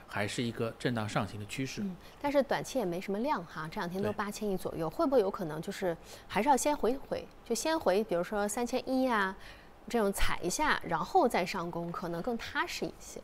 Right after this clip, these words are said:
Speaker 1: 其实
Speaker 2: 节奏上。
Speaker 1: 昨天量更少。
Speaker 2: 对，比较
Speaker 1: 然后昨天你会发现在量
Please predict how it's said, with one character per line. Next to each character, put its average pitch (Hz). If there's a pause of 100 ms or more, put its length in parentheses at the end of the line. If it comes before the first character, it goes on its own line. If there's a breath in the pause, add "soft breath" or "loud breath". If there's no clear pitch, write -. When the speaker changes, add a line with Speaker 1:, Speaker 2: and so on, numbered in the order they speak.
(120)
Speaker 1:
其 -
实 202
Speaker 2:
节 175
奏 247
上。 -
Speaker 1:
昨 156
天 220
量 220
更 190
少。 - (140)
Speaker 2:
对， 170
比 -
较 151
Speaker 1:
然 156
后 202
昨 180
天 220
你 202
会 135
发 170
现 180
在 185
量 190